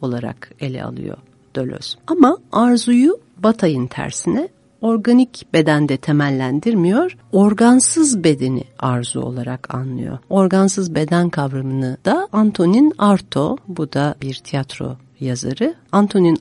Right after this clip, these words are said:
Artaud'un Zulüm Tiyatrosu'ndan alıyor. Organsız beden, yoğunlukların dolaştığı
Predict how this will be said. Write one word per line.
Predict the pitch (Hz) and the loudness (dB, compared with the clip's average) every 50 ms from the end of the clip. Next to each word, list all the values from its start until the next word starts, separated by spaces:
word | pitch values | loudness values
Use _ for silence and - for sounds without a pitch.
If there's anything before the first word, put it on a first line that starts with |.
| _ - | _ -4
Artaud'un | - 180 180 180 180 - 151 165 208 262 277 262 | -2 0 0 0 0 0 0 2 2 2 0 0
Zulüm | 214 180 180 170 175 202 196 | 2 2 2 4 4 4 2
Tiyatrosu'ndan | 196 - - 160 139 139 - - - 139 - - 139 139 131 - 110 123 135 - - | 2 0 -2 -2 -2 -2 -4 -8 -10 -8 -6 -6 -6 -6 -6 -6 -6 -6 -8 -8 -6
alıyor. | - 143 127 127 - - - - _ _ - | -6 -4 -4 -4 -8 -10 -12 -16 _ _ 0
Organsız | - 220 233 226 226 220 220 214 - - - 226 214 208 196 - | 4 4 4 4 4 4 4 2 2 -2 -6 -6 -6 -4 0 2
beden, | 160 147 - 196 247 320 339 349 - _ _ _ - | 2 2 2 2 2 2 2 0 -2 _ _ _ -6
yoğunlukların | 175 180 185 190 190 202 202 196 190 190 185 190 - 185 180 165 180 190 202 190 190 - _ _ - | -2 2 4 6 6 6 6 6 6 4 4 2 0 0 0 2 4 4 2 2 0 -8 _ _ -4
dolaştığı | 147 139 143 143 135 135 - - - - 135 131 127 123 127 127 | -2 0 0 0 -2 -4 -4 -8 -8 -6 -4 -4 -2 -4 -6 -8